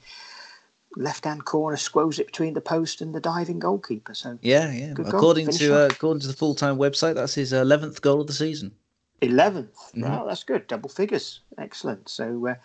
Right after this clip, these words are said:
Speaker 1: long may that continue and, uh, keep moving forward. So, uh,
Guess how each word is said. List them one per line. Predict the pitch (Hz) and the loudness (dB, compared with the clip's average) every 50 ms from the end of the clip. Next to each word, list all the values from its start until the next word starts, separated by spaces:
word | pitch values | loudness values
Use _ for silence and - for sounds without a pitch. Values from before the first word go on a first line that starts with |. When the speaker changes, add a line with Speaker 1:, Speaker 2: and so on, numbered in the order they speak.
| - - - - - - - | -18 -20 -20 -20 -20 -16 -8
Speaker 1:
long | - 123 135 139 139 131 | -2 0 0 0 0 0
may | 131 135 | -2 0
that | 131 135 135 - - | 2 0 0 0 0
continue | - 135 127 123 - 156 143 143 117 127 147 165 - | 0 -2 -2 0 -2 -2 0 0 2 0 0 0 -2
and, | 135 143 139 - | -6 -6 -6 -6
uh, | 147 143 - - _ _ | -6 -6 -6 -10 _ _
keep | - - - - | -8 -6 -4 -2
moving | 139 147 147 151 147 139 | -2 -2 -2 -4 -6 -8
forward. | - - 180 185 170 135 107 107 - - - _ - - - - - - - - - | -4 -4 -2 -2 -2 -2 -4 -4 -6 -12 -20 _ -20 -20 -20 -20 -20 -20 -20 -16 -8
So, | - - 156 147 151 151 147 156 | 0 2 4 4 4 4 4 4
uh, | 147 | 2